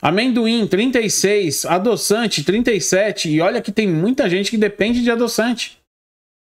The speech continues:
Trinta e sete por cento de imposto.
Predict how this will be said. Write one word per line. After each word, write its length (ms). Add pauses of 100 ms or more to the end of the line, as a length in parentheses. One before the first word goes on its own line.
(520)
Trinta 320
e 100
sete 320
por 200
cento 460
de 140
imposto. 560